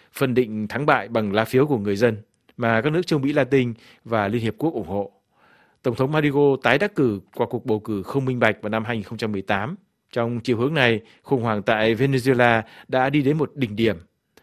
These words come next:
đối với Juan Guaido trong vai trò Tổng thống tự phong. Nhưng lãnh đạo đối lập không đột phá được và có vẻ như ông bị sa lầy. Không chỉ ông Juan Guaido mà tình trạng của Tổng thống Nicolas Maduro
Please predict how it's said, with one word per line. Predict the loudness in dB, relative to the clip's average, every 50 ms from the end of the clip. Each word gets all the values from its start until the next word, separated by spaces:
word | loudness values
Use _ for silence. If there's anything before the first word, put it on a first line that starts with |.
| _ _
đối | -2 0 2 2 0
với | 0 0 2 2 2
Juan | 2 2 0 0
Guaido | 2 0 0 4 4 6 6 4 4 0 -6 _ _
trong | -4 -4 0
vai | 2 0 2
trò | 2 2 0 0
Tổng | 0 -2 -4 -4 -4
thống | -6 -8
tự | -4 -4 -4 -2
phong. | 0 0 0 0 -2 -6 _ _ _ _ _ _ _ _ _ _
Nhưng | -2 -2 0 0
lãnh | 0 2
đạo | 2 2
đối | 2 2 2 4
lập | 4 2 2 0
không | -4 -2 -2 -2 -2 0
đột | 0 0 0
phá | 0 -2 0
được | 2 2 2 2 0 -6 _ _ -20 _ _ _
và | -2 0 0
có | 2 2 4
vẻ | 6 6 4 4
như | 2 0 0 0 0 -2 -6 -4
ông | -2 -2 -2 0
bị | -2 -4 -6
sa | -2 0 0 2
lầy. | 2 2 0 -2 -6 -10 _ _ _ _ _ _ _ -20 _
Không | -6 -6 -4
chỉ | -2 0 0
ông | 2 2 0 0
Juan | -2 -2
Guaido | 0 2 2 4 4 4 4 4 2 0 -6 -16 -6 -4
mà | -2
tình | 0 0 0
trạng | 0 0 0 -2 -2 -6
của | -2 -2 0 0
Tổng | 0 -4 -4
thống | -4 -6 -4 -4
Nicolas | -4 -4 -2 0 2 2 2 0 0 0
Maduro | 0 0 0 0 -2 0 2 2 2